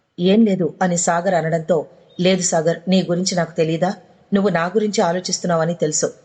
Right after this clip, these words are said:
నేనిక్కడ హ్యాపీగానే ఉన్నాను సాగర్, బాధపడకు" అని అంటుంది నర్మద. "హ్యాపీగా ఉన్నావా?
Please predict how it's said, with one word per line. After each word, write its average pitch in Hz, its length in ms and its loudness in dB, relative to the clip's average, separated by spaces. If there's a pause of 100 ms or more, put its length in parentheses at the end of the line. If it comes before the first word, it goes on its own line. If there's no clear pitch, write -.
(260)
నేనిక్కడ 240 340 2
హ్యాపీగానే 240 520 0
ఉన్నాను 185 280 2
సాగర్, 160 320 -2 (300)
బాధపడకు" 175 640 -2 (140)
అని 185 120 0
అంటుంది 170 300 -2
నర్మద. 156 340 0 (460)
"హ్యాపీగా 208 440 0
ఉన్నావా? 170 360 0